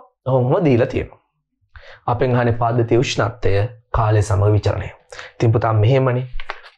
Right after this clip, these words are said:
උෂ්ණත්වය වෙන්නේ අනිවාර්යයෙන්ම තාපය දෙනකොට, තාපය දෙනකොට ඍණ පනහේ තියෙන අය-, මේ ඍණ පනහේ නයිස් තියෙන්නේ. ඍණ පනහේ තියෙන එක බිඳුවට එනවනේ. බිඳුවට. ඒක හරිනේ.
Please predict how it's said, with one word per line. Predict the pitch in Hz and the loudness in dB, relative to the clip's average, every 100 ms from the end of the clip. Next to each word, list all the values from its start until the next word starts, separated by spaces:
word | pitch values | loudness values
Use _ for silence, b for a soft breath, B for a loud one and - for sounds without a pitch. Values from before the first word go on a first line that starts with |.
| - | 0
උෂ්ණත්වය | 123 - 147 147 143 - 156 156 | 0 0 0 0 -2 0 4 4
වෙන්නේ | 113 110 131 151 | 4 4 4 4
අනිවාර්යයෙන්ම | 139 131 127 127 117 156 131 113 123 185 - B B B | 4 4 4 2 2 2 2 0 0 -2 -4 B B B
තාපය | 117 110 120 143 147 | 2 2 2 2 2
දෙනකොට, | 151 156 - 135 - 101 123 214 - _ _ b b - | 4 2 2 0 0 0 2 0 -4 _ _ b b -4
තාපය | 117 113 117 139 139 | 0 0 0 0 2
දෙනකොට | 143 151 175 | 2 2 2
ඍණ | 175 117 113 | 2 2 0
පනහේ | 117 131 139 139 | 0 0 0 0
තියෙන | 143 156 - | 0 0 0
අය-, | 143 147 143 | 0 0 0
මේ | 143 139 139 139 135 131 131 B B | 2 2 2 2 2 0 -4 B B
ඍණ | - 123 127 | -2 0 0
පනහේ | 135 143 165 | 0 0 2
නයිස් | 160 151 151 | 0 -2 -2
තියෙන්නේ. | 147 156 220 262 - - - | 0 2 2 -2 -6 -12 -2
ඍණ | 123 131 | 0 2
පනහේ | 127 131 135 | 2 2 2
තියෙන | 131 147 | 2 2
එක | 220 | 2
බිඳුවට | 214 226 208 160 117 | 2 2 2 2 2
එනවනේ. | 110 113 160 - _ _ _ _ 123 | 0 -2 -4 -8 _ _ _ _ 0
බිඳුවට. | 123 120 117 | 2 2 2
ඒක | 131 170 | 2 2
හරිනේ. | 170 151 160 | 2 0 -4